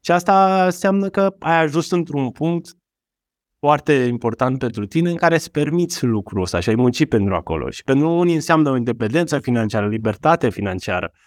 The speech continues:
Ce înseamnă pentru tine treaba asta? Cum ești? Unde te simți acum?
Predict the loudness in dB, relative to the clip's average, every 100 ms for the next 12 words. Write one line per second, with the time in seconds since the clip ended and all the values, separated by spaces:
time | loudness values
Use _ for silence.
0 | _ _ _ _ 0 0 4 4 4 2
1 | 0 0 0 -2 -2 -2 -2 -2 -4 0
2 | 0 0 0 0 2 0 0 0 0 0
3 | -2 0 0